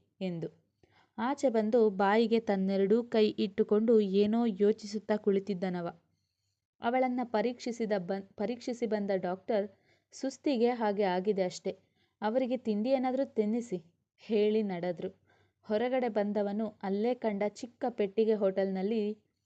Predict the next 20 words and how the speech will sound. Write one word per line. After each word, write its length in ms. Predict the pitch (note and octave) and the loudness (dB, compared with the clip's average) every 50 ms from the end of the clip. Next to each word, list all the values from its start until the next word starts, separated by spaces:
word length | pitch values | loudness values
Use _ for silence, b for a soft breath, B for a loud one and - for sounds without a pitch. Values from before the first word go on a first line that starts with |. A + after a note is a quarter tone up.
| _ _ _ _ _ _ _ _ _ | _ _ _ _ _ _ _ _ _
"ತಿಂಡಿ 260 | C#4 C#4+ D4+ D#4+ F4+ | -2 -2 2 2 2
ಏನಿದ್ಯಪ್ಪ?" 640 | D#4+ B3+ G#3+ G#3 G#3 B3 D4+ D#4 B3+ B3 G3 - - G3+ B3+ D#4 - _ _ _ _ _ _ | 2 4 4 2 2 2 0 0 0 0 0 0 0 -2 -2 -2 -6 _ _ _ _ _ _
ಕೇಳಿದ್ದ. 400 | - G#3 F#3 F#3 F#3 E3 D#3+ F3 - - _ _ _ _ _ _ _ _ _ _ _ _ _ _ _ _ _ _ _ _ _ _ _ _ _ _ _ _ _ | -2 -2 0 0 -2 -4 -4 -6 -8 -8 _ _ _ _ _ _ _ _ _ _ _ _ _ _ _ _ _ _ _ _ _ _ _ _ _ _ _ _ _
"ಹಿ-, 220 | - A3+ A3+ - - _ - | -8 -6 -6 -6 -8 _ -4
ಇಡ್ಲಿ 340 | G#3 F#3+ F3 F3+ A#3 D4 | -4 -4 -2 0 0 0
ಸರ್." 380 | F4 - - A3+ G#3+ A3+ C4 - _ _ _ _ _ _ _ _ _ _ _ _ _ _ _ _ _ _ _ A3 | 0 2 2 2 2 2 0 -4 _ _ _ _ _ _ _ _ _ _ _ _ _ _ _ _ _ _ _ -6
ಮುಖ 300 | F#3+ F#3+ F#3+ F#3+ - A3+ A#3 | -4 -4 -4 -4 -2 -2 -2
ಹಿಂಡಿದ 440 | A3+ G3+ G#3 F#3+ F#3+ F#3+ G#3+ F#3+ G3+ G#3 G3+ - | -2 -2 -4 -2 0 0 2 2 2 0 0 -2
ಅವನ 220 | G3 F#3+ F#3 F#3 F#3 | -4 -4 -4 -4 -4
ಮಾತಿಗೆ. 460 | F3+ F3+ F3 F3 F3 - F#3+ E3+ F3+ - _ _ _ b b b b b b | -6 -6 -6 -8 -6 -8 -8 -8 -8 -12 _ _ _ b b b b b b
ಹಾಸ್ಪಿಟಲ್ನಿಂದ 880 | _ - G#3 F#3 F3+ F#3+ - - G#3+ G3+ - A3+ A3 A3 A3 A3 A3 A#3 A3 | _ -4 -2 0 0 0 -2 -4 -4 0 2 2 2 2 0 0 -2 -2 -2
ಬಂದದ್ದು 480 | F#3+ G3+ G3+ G#3 G#3 A3 G#3 F#3+ A3 | -2 -2 -2 0 -2 -2 0 0 0
ಗಮನಿಸಿದ 560 | - G3+ F#3+ F#3 G3+ G#3 A3 A3 - A3 G#3 G#3+ | 0 0 -2 -2 -2 -4 -4 -2 -2 -2 0 0
ಹೋಟೆಲ್ನವ, 640 | G#3 F3+ G3 F#3+ G3+ G3+ A3+ A3 G#3 G3+ G#3+ A#3 A#3 G3+ G3 G3+ b b b b b b b b - | -2 0 0 0 0 0 0 -2 -2 -2 -2 -2 -2 -2 -2 -4 b b b b b b b b -6
"ಇಲ್ಲಿ 300 | A#3+ B3 A#3+ B3+ C#4 C#4+ | -4 -2 0 0 -2 -2
ಪೇಷಂಟ್ಸ್‌ಗೆ 800 | - - A3 A3+ B3+ - D#4 C4+ C4+ B3 - - F#3+ G#3 A3 | 2 4 4 4 4 2 0 -2 -2 -4 -6 0 2 4 4
ಜಾಸ್ತಿ 460 | G#3+ F#3 G#3+ G3 G#3 A3+ - - B3 | 4 2 2 2 2 0 -2 -2 0
ಊಟ 180 | A#3 A3+ A3 A#3 A3+ | 0 2 2 0 0
ತಗೊಳ್ಳೋದು 500 | A3+ G#3+ G3 G3 G3+ G3 F#3+ E3+ G#3 A#3+ | 0 0 2 2 4 4 4 4 4 0
ಅದಕ್ಕೆ, 680 | B3 - - F#3 F#3 F3+ G3+ G3+ G3 - G3 G3 - | 0 -2 -4 -4 -2 0 0 -2 0 -4 -6 -6 -6